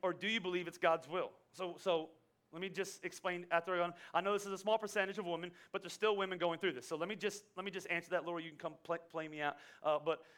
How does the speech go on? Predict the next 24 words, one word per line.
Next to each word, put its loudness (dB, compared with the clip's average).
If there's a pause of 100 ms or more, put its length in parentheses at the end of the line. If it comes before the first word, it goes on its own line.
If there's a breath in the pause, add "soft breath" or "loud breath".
(120)
one 6
in -2
fifty 0
pregnancies 0
is -12
what -2
they -8
call 2
tubal -8
pregnancy. -6
So -6
it's, -10
it's 0
actually 4
not 2
that 4
uncommon. -10 (1200)
Every 2
year, 4
a 2
hundred 0
thousand 6
women, -4 (800 soft breath)
um, -2